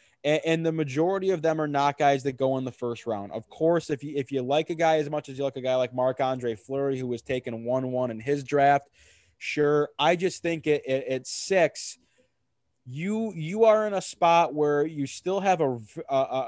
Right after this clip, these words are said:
a, a pretty damn high pick at six. And I think outside of, like, the top twelve to fifteen, it's kind of a toss up after that. But I think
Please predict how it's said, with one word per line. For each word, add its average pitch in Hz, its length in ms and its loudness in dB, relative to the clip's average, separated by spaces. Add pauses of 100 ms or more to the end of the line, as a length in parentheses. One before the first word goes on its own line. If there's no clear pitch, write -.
(280)
a, 151 60 2
a 143 40 0
pretty 240 400 -2
damn 143 380 0
high 160 260 2
pick 233 400 4
at 147 140 0
six. 202 500 0
And - 140 -4
I 165 100 4
think 226 380 -6
outside 185 540 2
of, 180 120 2
like, 165 220 0
the 143 60 -6
top 165 420 0
twelve 160 380 4
to 143 60 -2
fifteen, 156 640 -6
it's - 300 -10
kind 151 220 -6
of 135 100 -6
a 123 40 -8
toss 139 400 -2
up 147 200 -2
after 139 320 -2
that. 127 340 2
But 127 140 0
I 120 80 0
think 156 360 -8